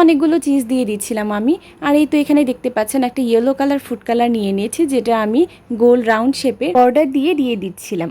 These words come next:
আসলে এটা একটু কালারফুল দেখানোর জন্য আমি দিয়েছি, এর চেয়ে বেশি কিছু না। তাই খালি কড়াই দিয়ে এর মধ্যে প্লেটটা আমি দিয়ে সুন্দর করে ঢাকা দিয়ে দিব পনেরো মিনিটের জন্য। তো এই তো পনেরো মিনিট পর দেখতেই পাচ্ছেন কতটা সুন্দর হয়েছে দেখতে, কতটা লোভনীয় হয়েছে। পিৎজা তো রেডি,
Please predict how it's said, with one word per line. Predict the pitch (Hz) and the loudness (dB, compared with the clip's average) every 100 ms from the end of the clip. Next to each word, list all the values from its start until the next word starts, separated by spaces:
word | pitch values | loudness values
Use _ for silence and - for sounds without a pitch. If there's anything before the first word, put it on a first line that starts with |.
| - | -6
আসলে | 277 330 370 | -6 -2 -2
এটা | 370 359 | 0 -2
একটু | - 370 | -2 0
কালারফুল | 262 262 277 - 320 294 247 | 2 2 -2 -2 -2 0 -2
দেখানোর | 208 233 220 208 | -2 -4 -4 -4
জন্য | 214 214 | -4 -4
আমি | 208 220 196 | -4 -4 -4
দিয়েছি, | 196 180 - 359 508 - _ _ - - | -4 -4 -2 -2 -2 -6 _ _ -12 -2
এর | 233 202 | -2 0
চেয়ে | 262 277 | -2 0
বেশি | 202 208 202 | 0 -2 -6
কিছু | 180 - 165 | -8 -6 0
না। | 320 | 2
তাই | 370 - | 2 2
খালি | 294 320 | 0 2
কড়াই | 320 311 320 | 2 2 2
দিয়ে | 294 285 | 2 2
এর | 262 | 2
মধ্যে | 247 247 330 | -2 -2 -2
প্লেটটা | 269 240 247 233 | 0 -2 -2 -2
আমি | 247 214 | -2 -4
দিয়ে | 240 349 - | -4 -4 -2
সুন্দর | 254 247 262 | 0 0 2
করে | 277 277 | 0 0
ঢাকা | 233 208 190 | -2 -2 -2
দিয়ে | 220 | -2
দিব | 262 381 320 | 0 0 0
পনেরো | 247 214 214 | 0 0 0
মিনিটের | 190 190 190 180 | -2 -2 -4 -4
জন্য। | 170 - - - - - | -6 -8 -12 -18 -20 -4
তো | 349 370 | 0 2
এই | 381 | 2
তো | 381 | 2
পনেরো | 349 320 320 302 | 2 2 2 2
মিনিট | 294 269 311 | 2 0 -2
পর | 302 254 | 0 -2
দেখতেই | 254 277 262 | -4 -4 -4
পাচ্ছেন | 233 - 262 269 254 | -4 -4 -6 -2 -2
কতটা | 262 339 349 330 | 0 -2 -2 -2
সুন্দর | 277 240 240 247 | -2 0 2 2
হয়েছে | 196 196 226 202 | 0 -2 -2 -2
দেখতে, | 196 - 277 269 | -4 -6 -4 -2
কতটা | 262 302 269 | -2 -2 2
লোভনীয় | 233 240 233 226 226 | 2 2 0 -2 -2
হয়েছে। | 196 185 - 262 | -4 -6 -6 -2
পিৎজা | 285 262 440 | 0 2 2
তো | 440 392 | 4 2
রেডি, | 233 170 | 2 0